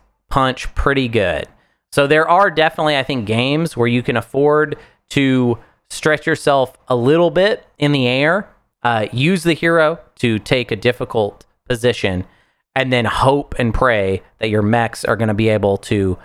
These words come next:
hold it out, uh, on your home system in order to prevent people from winslaying you.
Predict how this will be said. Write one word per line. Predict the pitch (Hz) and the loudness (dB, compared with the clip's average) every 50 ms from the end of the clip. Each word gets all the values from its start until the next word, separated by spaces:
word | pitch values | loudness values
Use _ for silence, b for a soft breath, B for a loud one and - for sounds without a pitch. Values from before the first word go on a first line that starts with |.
| b b | b b
hold | b - 139 131 123 120 | b 0 0 0 2 0
it | 113 107 | 0 2
out, | 107 107 107 104 104 - b b b b b b _ - | 2 2 2 2 0 -2 b b b b b b _ -2
uh, | 107 104 95 92 90 - - - | 0 0 0 0 0 -2 -4 -4
on | - 117 113 113 | -2 0 0 0
your | 110 104 | 0 0
home | 95 113 113 110 104 | 0 0 0 0 -2
system | - - 101 - - 98 92 95 | -2 -2 -4 -2 -2 -2 -2 0
in | 98 | 0
order | 101 101 101 98 | 0 0 0 -2
to | 92 - | -4 -4
prevent | - - 101 92 98 92 95 - | -4 -4 -2 -2 -2 -2 -4 -4
people | - 104 - - 92 | -6 -6 -4 -4 -6
from | - - 101 95 92 | -4 -4 -4 -4 -2
winslaying | 101 104 104 98 - - 95 90 87 87 85 | -2 -2 -2 -2 -2 -4 -4 -4 -2 -4 -4
you. | 87 85 | -4 -6